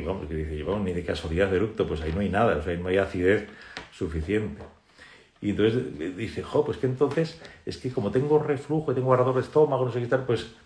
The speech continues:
claro, muchas veces, ¿por qué tienes reflujo? O porque hay un, eh, la unión entre esófago y estómago,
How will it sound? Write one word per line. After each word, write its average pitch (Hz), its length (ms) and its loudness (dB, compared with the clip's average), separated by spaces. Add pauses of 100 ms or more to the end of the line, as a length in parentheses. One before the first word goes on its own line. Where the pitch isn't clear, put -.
(520)
claro, 131 180 4
muchas 127 260 4
veces, 127 220 6
¿por - 200 2
qué 131 100 4
tienes 131 320 2
reflujo? 113 600 0
O - 220 -6
porque 90 480 -4 (160)
hay 110 160 -4
un, 131 320 -2 (680)
eh, 78 340 -6
la 92 120 -2
unión 120 260 4
entre 123 200 2
esófago 131 480 2
y 131 40 6
estómago, 131 580 0